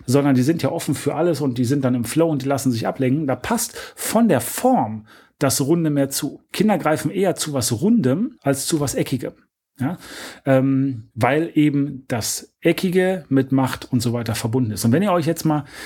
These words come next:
anschaut, wie so ein typischer Lamborghini aussieht, also so ein Lambo ist ja im Gegensatz zu vielen anderen Wagen, die noch andere Konnotationen haben, ist ein Lambo ja das absolute Machtinstrument,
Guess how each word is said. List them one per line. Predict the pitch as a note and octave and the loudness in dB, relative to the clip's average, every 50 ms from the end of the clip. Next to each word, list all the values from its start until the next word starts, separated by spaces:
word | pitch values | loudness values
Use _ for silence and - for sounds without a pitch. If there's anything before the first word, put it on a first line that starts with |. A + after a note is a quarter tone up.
| - - - | -16 -8 -2
anschaut, | - C3+ F3 F3+ F3 - E3+ E3 D#3+ D#3+ D3 C3 B2 | 0 0 2 0 0 0 0 2 2 2 0 0 0
wie | C3+ C#3+ C#3 | 0 0 2
so | C3 C#3+ C3 | 2 2 2
ein | B2+ B2 B2 A#2+ A#2+ | 4 2 2 0 -2
typischer | - - F#3+ F#3 - D#3 B2 - - C#3 B2+ B2 B2+ C3 C#3 | -2 -2 -2 0 0 -2 0 0 0 0 0 0 -2 -2 0
Lamborghini | C3+ B2+ B2+ B2+ A#2 A#2 A2+ G2+ A#2+ E3+ G3 F3 C3+ B2 | 2 2 2 2 2 2 0 0 0 2 2 2 2 2
aussieht, | A2+ A2+ G#2+ - D#3 E3 | 0 -2 -2 -2 -2 -2
also | - B2+ A#2+ A2 B2+ B2+ C#3+ C3 | 0 -2 -2 -2 -2 -2 -2 -2
so | B2 G#2+ A#2 | 0 2 2
ein | A#2 | 4
Lambo | B2 C#3 D3+ C#3+ C#3+ C#3+ | 4 2 2 2 0 0
ist | B2 - | 0 2
ja | C3+ B2+ B2+ B2+ - - - - - - - _ | 2 2 2 0 -4 -10 -18 -18 -18 -20 -10 _
im | - C3 C3 | 0 2 4
Gegensatz | D#3+ G#3+ A#3+ A#3 G#3 F3+ - | 4 4 4 4 4 2 0
zu | - C3 | -2 -8
vielen | - - D3+ C3+ B2 C3+ | -4 0 2 2 2 2
anderen | D#3+ G3 A3 F#3+ B2 G#2 F#2 | 0 0 2 2 2 0 0
Wagen, | G#2 G2 A2 C3+ D3 D3 | -2 -2 0 2 2 2
die | B2 B2+ | 2 2
noch | B2+ A#2+ - | 2 0 0
andere | C#3+ C3+ C#3 B2+ | 0 0 0 0
Konnotationen | A#2 - B2+ A#2+ A2+ A#2 A2 A2 - F#3+ F3+ C#3 A2 | 0 0 0 0 0 0 -2 0 0 0 2 2 2
haben, | G#2+ A2 A#2+ C#3 | 2 0 0 0
ist | C3+ A2+ A#2 | 0 0 2
ein | A2+ | 2
Lambo | A2 B2 C#3+ D3+ D3 C#3 C#3 C3+ | 4 2 2 2 2 2 2 2
ja | B2 A2 A#2+ | 2 0 -2
das | C3 - A#2+ G#2+ - - - | -4 -4 -4 -4 -6 -6 -4
absolute | - - - - - B2 G#2+ A#2 A#2 A2 A2 - _ | -4 -4 -2 0 -2 0 2 2 0 0 -2 -4 _
Machtinstrument, | A2+ A2+ A2 - - - - B2+ B2+ A2+ - - - - B2 A#2+ G#2+ A2+ B2+ - - - - | 2 2 2 2 0 0 0 2 2 2 0 0 0 2 2 2 2 0 -2 -4 -8 -10 -14